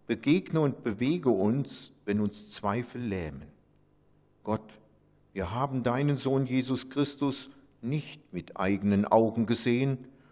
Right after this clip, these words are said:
und unsere Hände haben seinen Leib nicht berührt. Und doch wagen wir, an ihn zu glauben.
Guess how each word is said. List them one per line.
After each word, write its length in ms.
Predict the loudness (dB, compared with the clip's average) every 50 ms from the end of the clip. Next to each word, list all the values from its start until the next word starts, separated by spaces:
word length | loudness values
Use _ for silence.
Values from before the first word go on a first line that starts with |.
| _ _ -6
und 160 | -6 -2 0
unsere 340 | 0 0 0 2 2 2 4
Hände 420 | 4 4 2 4 4 4 4 4
haben 280 | 4 2 2 2 0 -4
seinen 340 | -2 -2 -2 0 0 0
Leib 400 | 2 4 4 4 4 2 0 -8
nicht 400 | -4 -4 -4 -4 -4 -10 -20 -12
berührt. 520 | -12 -10 -8 -6 -6 -6 -6 -8 -10 -20 -20 -20 _ _ _ _ _ _ _ _ _ _ _ _
Und 160 | -14 -6 -4
doch 240 | -4 -4 -4 -8 -4
wagen 500 | 0 2 2 2 2 2 0 -2 -2 -4
wir, 300 | -2 2 2 2 2 2 -4 -12 -20 -20 -16
an 160 | -8 -6 -6
ihn 160 | -4 -4 -6 -8
zu 160 | -6 -10 -10
glauben. 520 | -10 -8 -6 -4 -4 -4 -6 -10 -12 -20